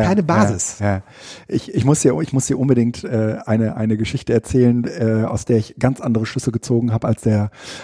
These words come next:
Speaker 1: als der stellvertretende Rektor, der das, äh, vorstellte. Er sagte irgendwie, „Ja, aber an unserer Schule ist Handyverbot.“ Und das funktionierte ja am Anfang überhaupt nicht, äh, gut. Das heißt, da lagen unheimlich viele Handys im Safe.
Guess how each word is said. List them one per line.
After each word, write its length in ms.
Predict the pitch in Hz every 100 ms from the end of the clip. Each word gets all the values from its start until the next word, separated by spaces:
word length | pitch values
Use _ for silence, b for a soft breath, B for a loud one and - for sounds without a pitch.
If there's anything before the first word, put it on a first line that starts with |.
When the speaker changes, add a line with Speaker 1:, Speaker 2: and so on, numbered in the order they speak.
| B
Speaker 1:
als 180 | 117 -
der 100 | 110
stellvertretende 680 | 127 120 123 120 117 110
Rektor, 300 | 107 - 117
der 180 | 110 110
das, 260 | 107 - -
äh, 200 | - 107
vorstellte. 540 | - 107 - 98 110
Er 160 | 107 107
sagte 240 | 123 139
irgendwie, 180 | 127 123
„Ja, 60 |
aber 160 | 123 -
an 80 | 131
unserer 180 | 135 131
Schule 200 | - 127
ist 100 | 143
Handyverbot.“ 640 | 170 - 117 127 - - _ B B B B -
Und 80 |
das 100 | 127
funktionierte 800 | - 139 147 131 139 156 131 131 -
ja 400 | 120 120 117 -
am 100 | 120
Anfang 460 | 135 135 131 131 -
überhaupt 380 | 117 113 180 120
nicht, 340 | 110 - -
äh, 80 | 110
gut. 440 | - 180 - - -
Das 220 | 120 -
heißt, 200 | 123 -
da 80 | 120
lagen 340 | 113 117 120
unheimlich 260 | 123 120 120
viele 160 | 117
Handys 220 | 117 131 107
im 60 |
Safe. 320 | - 113 175